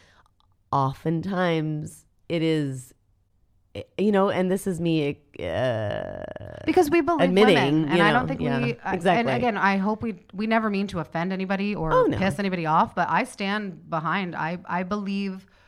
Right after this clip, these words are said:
Speaker 2: the women that I've said on the show, like, I believe her, I do.
Speaker 1: Oh, yeah.
Speaker 2: <laughs> Not just because she's a she and I'm a she.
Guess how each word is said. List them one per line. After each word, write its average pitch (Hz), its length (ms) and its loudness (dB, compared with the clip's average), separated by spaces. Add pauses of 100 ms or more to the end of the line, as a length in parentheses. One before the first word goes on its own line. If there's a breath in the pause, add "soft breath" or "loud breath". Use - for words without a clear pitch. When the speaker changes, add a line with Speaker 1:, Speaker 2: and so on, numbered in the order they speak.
(800 soft breath)
Speaker 2:
the 190 180 -2
women 190 260 -2
that 196 100 -4
I've 185 160 -2
said 185 140 -6
on 180 120 -2
the 180 60 -8
show, 185 140 -4
like, 165 200 -4
I 170 120 0
believe 165 280 -6
her, 190 380 0
I 165 180 0
do. 160 500 -4
Speaker 1:
Oh, 151 80 4
yeah. 165 220 2
Speaker 2:
<laughs> 156 40 0
Not 208 220 4
just 208 180 -8
because 190 300 -6 (220)
she's 196 260 -10
a 185 40 -6
she 175 340 -6
and 160 100 -8
I'm 180 160 -2
a - 20 -4
she. 143 420 -12